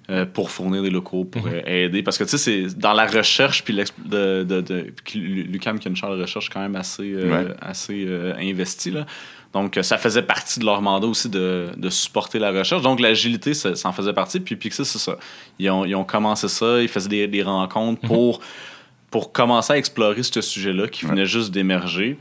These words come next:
Speaker 3: Mhm.
Speaker 1: Euh, regarder les, les succès et échecs, qu'il n'y avait pas tant que ça non plus dans les, dans les newspapers. Puis
Speaker 3: C'était,
Speaker 1: c'est ça
Speaker 3: c'était,
Speaker 1: le
Speaker 3: c'était plus technique aussi, je pense, les,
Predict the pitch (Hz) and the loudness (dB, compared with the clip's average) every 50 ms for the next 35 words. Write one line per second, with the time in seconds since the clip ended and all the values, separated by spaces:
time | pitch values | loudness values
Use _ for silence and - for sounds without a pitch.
0 | - - 90 87 101 113 92 90 87 87 85 85 82 82 82 85 95 92 82 90 | -2 2 4 4 4 4 4 4 2 2 2 2 2 0 0 0 0 0 2 2
1 | 101 101 98 95 92 87 90 90 - - 90 - - 101 95 90 - 104 107 - | 0 0 2 0 0 0 -2 -2 -4 -4 -4 -2 0 0 0 0 0 -2 -4 -2
2 | - 80 - - - - 104 101 - - - 104 98 98 98 - - - 110 104 | -2 -2 -2 -2 -2 -4 -4 -4 -2 -2 0 0 2 0 0 -2 -2 -2 -2 -2
3 | 98 92 - 104 98 95 92 92 90 90 90 87 90 90 87 90 90 90 92 - | -2 -4 -4 -4 -4 -2 -2 0 0 0 -2 -2 -2 -2 -2 -2 -2 -2 -4 -2
4 | - 95 90 - - 151 220 - - - 113 104 95 85 - - - 123 120 120 | -2 -2 -2 0 -2 -2 -4 -4 -4 -4 0 0 2 2 4 4 4 4 4 0
5 | - - - 87 - 117 - - - 110 - - 104 104 98 - - 80 - - | 0 0 0 2 2 2 0 2 -2 -2 -2 0 0 0 0 0 -4 -8 -8 -8
6 | - - - 76 73 - - - 71 | -8 -6 -4 -4 -4 -4 -6 -8 -8